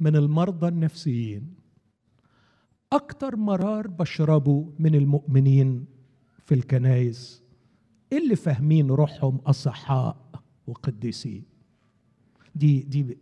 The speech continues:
حطوها بين قوسين، امسحوها بعد كده. لكن هذا هو الطريق،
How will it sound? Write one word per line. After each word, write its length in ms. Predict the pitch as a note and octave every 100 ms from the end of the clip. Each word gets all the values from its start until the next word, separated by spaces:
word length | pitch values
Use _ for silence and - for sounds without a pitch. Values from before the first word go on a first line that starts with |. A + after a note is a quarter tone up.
| -
حطوها 320 | D#3 D3+ D3
بين 140 | C#3
قوسين، 400 | - C#3+ - G3
امسحوها 520 | D3+ - D3 D#3 C3
بعد 280 | B2+ B2+ B2
كده. 380 | C#3+ F3 A3 C#4+ - - _ _ _ _ _ _ _ _ _ _ _ _ _ _ _ _ _ _ _ _ _ _ _
لكن 220 | D4+ D4+ C#4
هذا 220 | C4+ B3
هو 180 | A#3 A#3
الطريق، 680 | A3+ A#3 A#3 G#3+ C3+ -